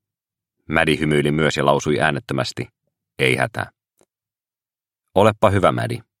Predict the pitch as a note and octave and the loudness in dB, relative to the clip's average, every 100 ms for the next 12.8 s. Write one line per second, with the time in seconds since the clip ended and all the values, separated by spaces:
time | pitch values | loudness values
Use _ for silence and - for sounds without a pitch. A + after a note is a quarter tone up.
0 | _ _ _ _ - B1+ A1 A1 C2 B1 | _ _ _ _ -8 -4 -4 -2 -2 -2
1 | A#1 B1 A#1+ - - _ _ _ _ _ | -2 -2 -2 -8 -16 _ _ _ _ _
2 | _ _ _ _ _ _ _ _ _ D#2+ | _ _ _ _ _ _ _ _ _ 0
3 | F2 F2 G#2 D2+ A#1 G1+ - _ _ _ | 2 2 0 0 -4 -12 -14 _ _ _
4 | _ _ _ _ _ _ - - F#2+ D#2+ | _ _ _ _ _ _ -10 0 0 2
5 | F#2+ F2 - E2 G#1+ G1+ _ _ _ _ | 2 2 0 0 -2 -8 _ _ _ _
6 | _ _ E2 E2+ - C#2 C2 B1 - - | _ _ 0 0 -2 0 0 0 -4 -4
7 | - B1+ - C2+ A#1 - B1+ - D2+ G#1 | -2 -2 -2 -4 -6 -4 -4 0 0 0
8 | G1+ - - _ _ _ _ _ _ _ | -6 -8 -14 _ _ _ _ _ _ _
9 | _ _ - G2+ E2+ D#2 C2+ B1+ - C2+ | _ _ 0 2 4 2 2 0 -2 0
10 | D2+ D#2 E2 D2+ D2 E2+ - - _ _ | 0 -2 0 0 0 -4 -6 -12 _ _
11 | _ _ _ _ _ _ _ _ _ _ | _ _ _ _ _ _ _ _ _ _
12 | _ - C#2+ A#1+ A#1 A1+ A#1 A#1+ | _ -2 -2 -2 -4 -8 -10 -10